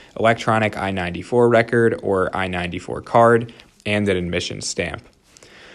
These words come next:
For the J one status, that is a status that is primarily used for non-immigrants that are attending an exchange program in the United States. The documents required for the J one status include the visa,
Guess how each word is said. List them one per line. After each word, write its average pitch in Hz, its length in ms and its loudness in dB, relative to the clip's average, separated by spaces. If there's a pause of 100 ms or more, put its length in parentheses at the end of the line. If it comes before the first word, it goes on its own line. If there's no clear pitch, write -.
(140)
For 131 100 0
the 110 100 0
J 113 280 4
one 120 240 2
status, 90 640 -2 (480)
that 113 160 2
is 131 100 0
a 131 60 0
status 117 460 6
that 104 120 -2
is 104 80 -6
primarily 135 600 2
used 101 400 0
for 95 80 -6
non-immigrants 95 800 -2
that 101 120 -2
are 98 120 0
attending 117 440 -2
an 101 60 -2
exchange 127 640 -4
program 90 540 -2
in 90 100 -6
the 90 60 -6
United 87 380 -6
States. - 520 -8 (360)
The - 80 -10
documents 117 600 2
required 110 420 2
for 104 120 -6
the 95 80 -4
J 101 180 2
one 101 220 0
status 104 500 2
include 92 460 -6
the 90 80 -12
visa, 123 560 0